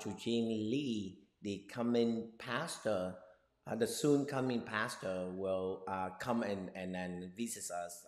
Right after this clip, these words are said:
other staff, and the, uh, uh, the office. So, uh, we have a great time,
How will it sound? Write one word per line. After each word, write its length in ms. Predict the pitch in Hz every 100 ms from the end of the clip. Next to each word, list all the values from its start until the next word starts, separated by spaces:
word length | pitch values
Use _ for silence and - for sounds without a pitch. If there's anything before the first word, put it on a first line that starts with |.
| -
other 240 | 95 95
staff, 440 | 92 - 95 95 92 95
and 180 | 92 90
the, 320 | 90 87 85
uh, 720 | 85 82 - - _ _ -
uh, 60 | 98
the 100 | 98 101
office. 560 | 113 - 98 - - - - _
So, 500 | - - 95 92 92 87
uh, 260 | 85 90 -
we 220 | 101 127
have 360 | 131 107 98 - -
a 140 | 98
great 440 | 92 104 107 117 -
time, 360 | 107 104 107